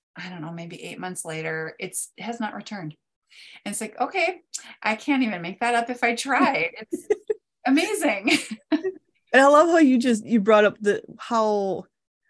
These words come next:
Speaker 2: things on the inside, our emotions and, and things that are tied to it, how it creates those physical attributes, those physical manifestations of what's, we're,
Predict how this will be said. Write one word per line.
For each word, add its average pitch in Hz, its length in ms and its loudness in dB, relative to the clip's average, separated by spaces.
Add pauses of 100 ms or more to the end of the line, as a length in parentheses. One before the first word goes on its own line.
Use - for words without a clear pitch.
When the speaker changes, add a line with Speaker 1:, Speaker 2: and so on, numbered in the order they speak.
(280)
Speaker 2:
things 269 300 2
on 214 120 4
the 185 160 -2
inside, 202 640 -2
our 180 140 2
emotions 190 840 -2
and, 185 200 0
and 180 200 0
things 196 240 -2
that 185 80 0
are 156 40 2
tied 190 340 -2
to 180 120 -2
it, 156 80 0
how 214 240 4
it 208 140 2
creates 208 520 -2 (120)
those 180 280 0
physical 233 720 0
attributes, 180 760 0
those 175 220 -2
physical 220 800 2 (300)
manifestations 190 1160 -2
of 175 220 -2
what's, 185 380 2
we're, 185 380 0